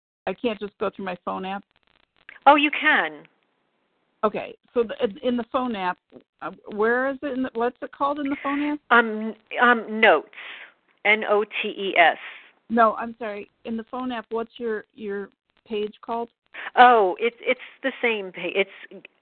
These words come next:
Speaker 2: uh, Gang Stalking Vandalism Patterns.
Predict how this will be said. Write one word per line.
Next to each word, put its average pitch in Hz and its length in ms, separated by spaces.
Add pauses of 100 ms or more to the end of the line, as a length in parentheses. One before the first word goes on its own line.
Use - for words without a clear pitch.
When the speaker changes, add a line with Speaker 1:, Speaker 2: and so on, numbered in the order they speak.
(140)
Speaker 2:
uh, 196 280 (220)
Gang 233 440 (220)
Stalking 220 840
Vandalism 196 920
Patterns. 170 640